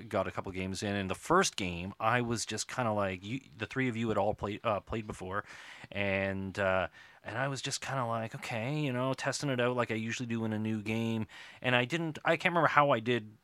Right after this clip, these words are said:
in the rankings bet-, of the four players, but, you know, it took me a, a full game to kinda go, "Okay, I see what's going on here." But the second game I played for Lords of Waterdeep, I was kinda like, "Oh, I know what I'm doing. Boom, yeah, oh, g-, I g-, I'm gonna do this." Now, again,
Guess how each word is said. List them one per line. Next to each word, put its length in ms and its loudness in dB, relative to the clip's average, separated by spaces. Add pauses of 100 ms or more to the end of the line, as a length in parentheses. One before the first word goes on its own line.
(140)
in 120 2
the 80 4
rankings 460 2
bet-, 160 -6
of 140 2
the 100 -6
four 180 0
players, 440 2
but, 180 2 (380)
you 80 2
know, 100 8
it 60 2
took 160 -2
me 100 0
a, 160 2
a 140 0
full 260 2
game 240 0
to 60 -4
kinda 240 -2
go, 340 0
"Okay, 240 -4
I 160 -2
see 160 -6
what's 160 -2
going 220 0
on 160 0
here." 240 -4 (380)
But 100 0
the 80 -4
second 340 2
game 180 0
I 100 2
played 220 -4
for 140 -6
Lords 220 -4
of 60 -8
Waterdeep, 400 -4 (100)
I 100 8
was 160 2
kinda 180 2
like, 220 -2
"Oh, 220 10
I 100 12
know 120 8
what 120 8
I'm 120 4
doing. 320 0
Boom, 360 4
yeah, 340 12
oh, 160 10
g-, 120 4
I 180 10
g-, 100 2
I'm 200 4
gonna 100 4
do 140 -2
this." 160 0 (240)
Now, 120 10
again, 380 4